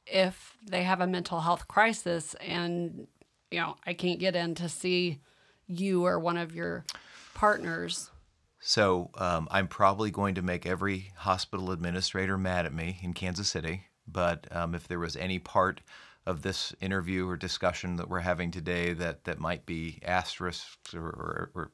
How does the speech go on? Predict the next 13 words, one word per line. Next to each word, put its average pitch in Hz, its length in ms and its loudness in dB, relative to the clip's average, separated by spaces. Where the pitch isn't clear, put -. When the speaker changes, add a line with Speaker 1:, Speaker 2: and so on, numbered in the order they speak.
Speaker 2:
or 80 380 -6
italicized 92 760 6
or 80 120 -4
underlined 92 580 2
and 92 140 -2
capitalized, 78 760 2
it - 100 -4
would 87 160 -2
be 85 100 -2
this. 69 520 -4
If 110 320 0
you 101 180 0
feel 92 640 0